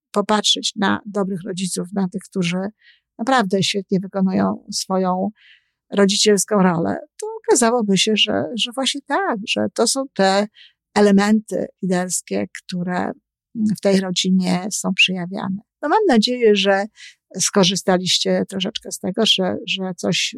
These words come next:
tutaj wyjaśniłam. E, natomiast, e,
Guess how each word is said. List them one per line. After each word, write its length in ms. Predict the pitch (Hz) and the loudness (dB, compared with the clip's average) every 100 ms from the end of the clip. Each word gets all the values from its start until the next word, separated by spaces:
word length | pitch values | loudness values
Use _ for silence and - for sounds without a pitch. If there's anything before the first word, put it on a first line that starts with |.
| 240 | -10
tutaj 300 | 196 190 180 | -6 -2 -2
wyjaśniłam. 680 | 180 175 - 196 190 254 277 - - - _ _ _ 196 | -2 -2 -2 0 0 0 -2 -8 -18 -20 _ _ _ -2
E, 240 | 202 185 185 247 | 2 2 0 2
natomiast, 960 | 220 208 240 240 240 220 - - - | 2 2 0 2 4 4 2 -4 -6
e, 460 | 208 208 208 208 226 | 0 2 2 2 0